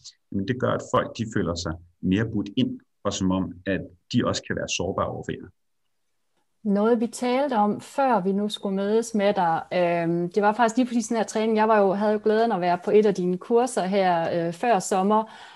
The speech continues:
Speaker 1: Mm.
Speaker 2: øhm, hvor du blandt andet lavede den her øvelse med at tænke på, på en person, der var, der betød noget for en. Jeg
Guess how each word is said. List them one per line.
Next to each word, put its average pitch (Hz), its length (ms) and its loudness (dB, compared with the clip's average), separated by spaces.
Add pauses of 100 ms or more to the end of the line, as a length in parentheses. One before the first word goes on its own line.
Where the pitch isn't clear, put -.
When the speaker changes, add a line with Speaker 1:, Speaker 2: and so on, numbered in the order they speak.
(280)
Speaker 1:
Mm. 202 60 4
Speaker 2:
øhm, 180 680 2 (480)
hvor 214 180 6
du 214 120 2
blandt 208 260 4
andet 240 280 2
lavede 226 360 4
den 226 160 0
her 220 220 -2
øvelse 226 440 6
med 208 300 0
at - 200 -2
tænke 240 520 0 (120)
på, 180 500 -2
på 196 140 -2
en 185 100 -4
person, 190 580 0
der 175 120 -4
var, 170 480 -4 (260)
der - 60 -4
betød 214 340 4
noget 175 240 4
for - 100 0
en. 156 280 2
Jeg 156 100 -6